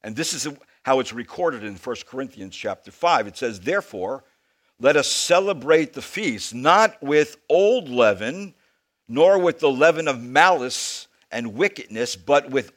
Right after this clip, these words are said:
unleavened bread of sincerity and truth. I wrote in my letter not to associate with immoral people."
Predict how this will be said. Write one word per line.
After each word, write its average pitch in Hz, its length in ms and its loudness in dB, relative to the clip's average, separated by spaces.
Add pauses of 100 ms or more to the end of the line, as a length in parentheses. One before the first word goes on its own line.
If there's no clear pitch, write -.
unleavened 135 760 0
bread 107 480 -2
of 104 240 -4
sincerity 120 1000 -6 (380)
and 95 180 -12
truth. 120 460 -8 (100)
I 101 380 -2 (260)
wrote 131 540 0
in 107 140 -12
my 104 200 -6
letter 113 460 0
not 113 280 -6
to 135 120 -14
associate 101 840 -10
with - 220 -20
immoral 101 640 -10 (220)
people." - 400 -18